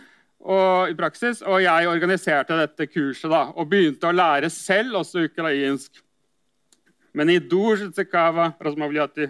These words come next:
українською. Så det var ukrainsk. Så jeg har... Så, så,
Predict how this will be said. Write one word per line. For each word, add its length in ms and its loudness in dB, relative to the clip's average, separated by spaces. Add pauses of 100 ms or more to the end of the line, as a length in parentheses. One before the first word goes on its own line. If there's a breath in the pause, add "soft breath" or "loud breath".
українською. 720 -6 (480 soft breath)
Så 100 -10
det 160 2
var 180 4
ukrainsk. 600 0 (160 soft breath)
Så 140 -4
jeg 80 4
har... 340 2 (380 soft breath)
Så, 280 -2
så, 140 -8